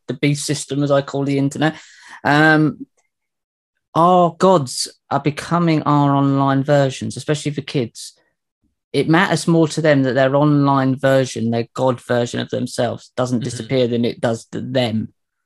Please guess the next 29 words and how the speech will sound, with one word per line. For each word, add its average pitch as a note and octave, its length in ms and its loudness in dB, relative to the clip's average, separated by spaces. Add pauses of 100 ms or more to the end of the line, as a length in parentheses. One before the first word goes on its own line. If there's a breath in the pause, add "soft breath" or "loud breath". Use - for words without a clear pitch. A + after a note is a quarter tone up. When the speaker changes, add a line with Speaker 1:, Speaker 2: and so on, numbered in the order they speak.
(340)
Speaker 1:
disappear. G#2+ 540 -4 (920)
They C#3 180 2
would, D3+ 240 0 (140)
you, D#3 160 0
do D3+ 260 0
you D#3+ 60 4
know E3 80 4
what D#3+ 80 4
I D#3+ 40 4
mean? E3 100 4
They C#3 120 4
die D3+ 300 4
as C3+ 140 0
another C3+ 220 0
Speaker 2:
Yeah. B2+ 40 -6 (200)
Speaker 1:
death, - 280 -20 (540)
if C3+ 220 -4
their C3 180 2
online C3+ 380 2
presence C#3 440 -2
dies, G#2 400 -4
if A2+ 100 -12
their A#2+ 220 -2
Instagram C3 600 -2
goes, G#2+ 220 -6
their A2+ 100 -10
Facebook A#2+ 440 -6
goes, A2+ 260 -6
their A2+ 100 -6